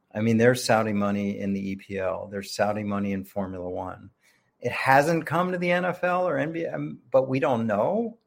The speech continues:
We don't know the background of some of the private equity money that comes into s-, these sports. We've heard about bad behavior by <laughs> some of these high finance guys. But listen, it's unfortunate that what goes on in Saudi Arabia or Qatar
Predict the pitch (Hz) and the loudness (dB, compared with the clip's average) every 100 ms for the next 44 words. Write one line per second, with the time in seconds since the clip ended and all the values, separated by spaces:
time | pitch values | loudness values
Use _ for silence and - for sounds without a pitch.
0 | _ _ _ _ - 143 170 127 127 123 | _ _ _ _ -6 -2 0 0 2 2
1 | 110 - 104 117 - 135 135 135 110 - | 0 -2 -4 -4 -4 -2 0 -2 -6 -4
2 | 120 113 104 113 110 110 110 - 117 104 | -4 -4 -4 -2 0 0 -2 -2 -6 -4
3 | 101 117 123 - - 107 101 98 113 117 | -2 -2 -4 -6 -8 -10 -8 -8 -6 -8
4 | - - 104 98 - - 101 135 - - | -12 -12 -10 -8 -10 -6 -4 -4 -8 -14
5 | - - _ _ _ _ _ _ 104 104 | -16 -18 _ _ _ _ _ _ -12 -6
6 | 104 110 104 101 98 - _ _ - 104 | -2 2 4 4 2 -4 _ _ -8 -4
7 | 107 104 - 101 110 147 151 131 110 - | -2 -4 -4 -4 -2 -2 2 2 2 -2
8 | 143 139 135 - 135 131 135 147 165 160 | -4 -4 -6 -4 -4 -2 -2 -2 -4 -8
9 | - 160 175 175 - _ _ _ _ - | -8 -8 -8 -12 -18 _ _ _ _ -2
10 | 185 233 254 151 101 98 - _ _ - | 4 4 6 4 2 -2 -12 _ _ -6
11 | 175 175 202 202 202 160 151 156 190 196 | -4 4 6 6 2 4 4 4 0 2
12 | 202 - - 123 135 131 139 - - 135 | 0 -2 0 6 6 6 2 -6 -10 2
13 | 139 143 - 151 147 135 131 143 127 - | 2 2 4 2 4 2 2 0 -2 2
14 | 123 123 120 107 113 127 139 - 107 - | 4 2 0 0 0 -2 -2 -4 -4 -10
15 | - 110 101 104 123 | -2 2 4 2 -2